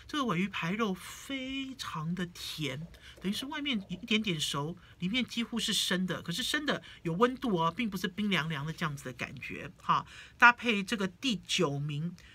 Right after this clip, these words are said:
第九名的这个来自意大利西西里岛，哈，分数是九十六分，第九名的这支红酒哈。哦，我忽然间有一种感觉，因为我曾经去过西西里岛，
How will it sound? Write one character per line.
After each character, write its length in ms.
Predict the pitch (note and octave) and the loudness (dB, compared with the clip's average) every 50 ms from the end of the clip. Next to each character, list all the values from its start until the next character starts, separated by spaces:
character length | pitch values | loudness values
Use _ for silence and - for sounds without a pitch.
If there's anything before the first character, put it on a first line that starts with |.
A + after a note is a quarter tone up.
| - - - - - | -20 -20 -12 -4 0
第 140 | C4+ A#3 | 0 0
九 280 | F#3+ - F#3+ E3+ D#3+ D#3 | 2 2 2 2 2 2
名 400 | D#3+ D#3 D#3 E3 E3+ F#3 G#3 G3+ | 0 -2 0 0 0 0 0 0
的 300 | - G3+ F#3 F3 E3 E3 | 0 2 2 2 2 2
这 180 | E3+ - - A3 | 0 0 0 0
个 260 | - - E3+ D#3+ D#3 | 0 0 0 0 2
来 200 | D#3 D3 D#3+ G3 | 4 4 2 2
自 160 | G3 - G3 | 0 -2 -4
意 160 | F#3+ A3 A3 F#3+ | -2 -2 0 4
大 180 | - F#3 F3+ | 6 6 6
利 140 | G3 F#3+ F3 | 6 4 0
西 320 | E3 - - - - G#3 | -2 -4 -4 -4 -6 -6
西 300 | G3+ F#3+ - - G#3 G#3+ | -6 -6 -4 -2 0 0
里 160 | F3+ E3 F3 F#3+ | 2 2 0 0
岛， 260 | - - C#3 - - - - - | 2 2 2 2 0 -10 -20 -12
哈， 240 | - - D3 B2+ - - - - - | -4 -4 -2 -2 -4 -8 -16 -20 -8
分 240 | - - A#3 A#3+ A#3+ | 0 2 4 4 4
数 240 | A3+ - B3 G#3+ G3 | 2 0 0 2 2
是 240 | G3 - A3+ F3+ - - - | 2 2 0 0 -4 -6 -4
九 460 | - - F#3+ G3 E3+ D3+ D3+ D3+ D3+ | -2 2 4 4 4 4 2 -2 -2
十 300 | D3 C#3 - - - F3+ | -2 -2 -2 0 0 2
六 240 | F#3+ C4+ C#4+ A3 F#3+ | 4 4 4 4 4
分， 340 | F#3 - G#3 F#3+ F#3 G#3 - - - - - - | 2 2 2 2 2 2 -4 -8 -20 -20 -12 -4
第 140 | - A#3+ G3 | -2 0 2
九 140 | - F3 D#3+ | 2 2 2
名 160 | E3 E3 F3 | 2 2 2
的 80 | F#3+ | 2
这 120 | F3+ - G3 | 2 0 0
支 160 | F3 F#3+ G#3 | 0 0 0
红 520 | G3 - - - - D#3 D3+ E3 G3 G#3 | -2 -2 -6 -8 -6 -4 -2 0 -2 -2
酒 260 | - - F#3 - - - - - - | 0 0 0 0 0 -4 -18 -20 -10
哈。 320 | - - E3 D3 - - - - - - - - - - | -2 2 2 2 2 0 -4 -18 -20 -20 -20 -20 -14 -4
哦， 260 | - G#3 G3 F3+ E3+ E3 - - - - - - - - - - - | -2 0 2 0 0 -2 -6 -14 -20 -20 -20 -20 -20 -20 -20 -16 -8
我 60 | - A#3 | -8 -4
忽 100 | - - | 2 2
然 140 | G#4 F#4+ F4 | 2 4 6
间 120 | F4+ F#4 | 4 4
有 140 | F4 G#3+ F3+ | 4 4 0
一 40 | G#3+ | 2
种 180 | - F#3 F#3+ | 2 2 2
感 260 | F#3+ - C#3+ C3 C#3+ C#3+ | 4 2 2 2 0 -6
觉， 240 | - B2+ B2+ C#3+ | -6 -4 -4 -2
因 80 | F#3+ A3+ | 0 0
为 60 | C4+ | 2
我 100 | A#3+ F3+ | 2 2
曾 180 | F3 - F#3+ F3+ | 0 0 -2 -2
经 160 | G3 G3+ G3+ | -2 -2 -2
去 140 | - - G#3+ | -2 -4 -2
过 160 | F3+ F#3+ F3+ | 0 0 0
西 140 | F3 F3 F3+ | 0 -2 -4
西 160 | - F3+ F3 | -2 -2 -2
里 100 | E3+ D#3+ | -2 0
岛， 180 | - D#3 - | 2 0 0